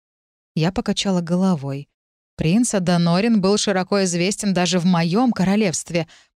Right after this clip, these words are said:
Он посещал нас вместе с дипломатическими миссиями, так что его фотографии мелькали в газетах и журналах, а репортажи с ним показывали в новостях. Не часто, но достаточно, чтобы люди знали его в лицо.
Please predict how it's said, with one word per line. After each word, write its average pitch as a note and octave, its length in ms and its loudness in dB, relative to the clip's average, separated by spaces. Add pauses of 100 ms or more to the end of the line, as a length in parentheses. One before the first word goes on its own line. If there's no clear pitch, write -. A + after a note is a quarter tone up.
(160)
Он F#3 200 0
посещал G#3+ 500 0
нас G3 240 0
вместе G3 380 -2
с F3 40 -2
дипломатическими F3+ 800 -2
миссиями, A#3+ 640 0 (260)
так F#3+ 200 0
что - 140 -2
его F3 140 0
фотографии F3+ 580 -2
мелькали G#3 440 0
в F3 60 -4
газетах F#3 520 -2
и F3+ 40 2
журналах, E3+ 600 0 (220)
а A3+ 100 -2
репортажи G#3+ 600 -2
с - 100 -2
ним A#3 160 2
показывали G#3 480 0
в F#3 100 0
новостях. F#3+ 640 -2 (100)
Не G#3+ 160 2
часто, G3+ 560 -2 (260)
но B3 180 2
достаточно, A3+ 680 0
чтобы F#3+ 260 -2
люди F#3+ 220 0
знали F3+ 320 0
его F3 180 0
в E3+ 60 -2
лицо. F3 440 -2